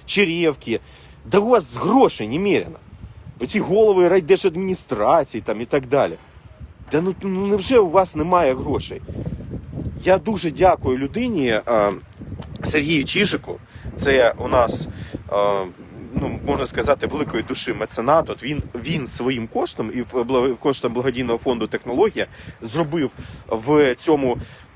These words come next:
е, інфекційному відділенні кисень.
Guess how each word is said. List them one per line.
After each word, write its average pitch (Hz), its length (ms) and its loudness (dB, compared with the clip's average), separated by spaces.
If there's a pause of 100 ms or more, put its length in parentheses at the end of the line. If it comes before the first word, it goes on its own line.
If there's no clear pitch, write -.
е, 113 180 2
інфекційному 139 640 -2
відділенні 139 720 -2 (400)
кисень. 143 460 -2